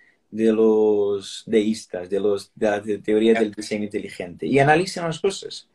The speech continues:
Eh, seguro como eso. Pueden decir que, pueden decir que no hay un ser superior, vale,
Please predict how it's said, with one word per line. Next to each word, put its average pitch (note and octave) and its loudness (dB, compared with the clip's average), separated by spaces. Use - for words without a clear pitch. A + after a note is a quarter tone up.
Eh, B2+ 2
seguro C3 -6
como A#2+ -10
eso. - -8
Pueden E3 2
decir C#3 -4
que, A#2 -4
pueden F#3+ -4
decir D3+ -2
que B2+ -4
no A#2+ -6
hay A#2 -2
un A2+ -4
ser A2 -8
superior, A2+ 2
vale, - -6